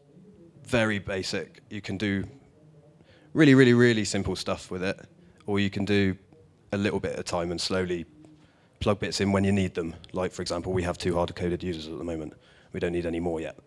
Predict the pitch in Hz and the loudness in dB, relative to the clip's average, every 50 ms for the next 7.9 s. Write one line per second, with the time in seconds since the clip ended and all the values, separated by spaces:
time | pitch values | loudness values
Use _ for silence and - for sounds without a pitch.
0 | _ _ _ - - - - - - - - - - - _ _ _ - - 110 | _ _ _ -20 -20 -20 -20 -16 -14 -12 -12 -12 -14 -18 _ _ _ -8 -2 0
1 | 110 113 113 110 113 113 - - - - _ _ - _ _ _ _ - 123 120 | 2 4 4 4 4 2 0 -2 -8 -18 _ _ -20 _ _ _ _ -2 2 4
2 | 120 123 120 123 117 - - - - 127 120 - - 151 135 - - - - 139 | 4 6 6 4 4 0 -4 -6 -4 -4 -2 2 4 4 4 4 0 0 4 6
3 | 143 107 120 113 120 - 117 98 - - - - - - - - - - 117 113 | 6 6 6 4 2 2 0 -2 -4 -8 -14 -16 -18 -18 -18 -6 -2 0 2 2
4 | 110 113 104 104 - 104 98 - 110 110 110 113 110 - 110 107 98 - 98 104 | 4 2 2 0 -2 -4 -2 2 4 4 4 4 2 2 0 0 0 0 -2 -4
5 | 95 - - - - - - 110 110 113 120 113 107 104 101 - 113 101 104 98 | -4 -2 -4 -6 -6 -8 -6 0 4 6 6 8 8 6 6 4 2 2 2 2
6 | 98 113 - - - 107 104 90 - 104 - - - 110 - 101 - 110 104 - | 2 2 0 2 2 2 2 2 0 -2 -2 0 0 0 0 2 0 0 0 2
7 | 104 101 95 101 104 101 92 95 92 95 92 - - 110 101 98 95 87 | 2 0 2 0 0 0 0 -2 -2 -2 -4 -2 0 2 2 2 2 0